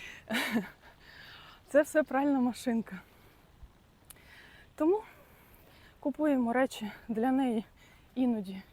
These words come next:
і в таких магазинах, для того, щоб просто було щось на заміну. Кожного дня, а там хтось є в цій кафешці. Ну, і з робітників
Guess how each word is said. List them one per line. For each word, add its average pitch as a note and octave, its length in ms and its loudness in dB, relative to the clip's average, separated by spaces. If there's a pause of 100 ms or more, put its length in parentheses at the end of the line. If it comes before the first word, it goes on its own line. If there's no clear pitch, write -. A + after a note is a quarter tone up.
(120)
і A3 60 -14
в - 80 -20
таких - 380 -8
магазинах, G3 520 -10
для G3+ 140 -10
того, G3+ 280 -8
щоб - 260 -12 (1080)
просто C4+ 600 -2 (380)
було G#3+ 260 -6
щось - 400 -12 (240)
на G#3+ 220 -6 (540)
заміну. G3 440 -2 (1040)
Кожного A3+ 440 -2
дня, A#3 280 -4 (1600)
а A#3+ 120 -6
там G#3 200 -10
хтось - 380 -12
є A#3 240 -4 (260)
в - 120 -20
цій A3 80 -12
кафешці. - 640 -12 (1200)
Ну, A#3 200 -2
і F#3+ 60 -8
з F3 80 -14
робітників G#3+ 840 -8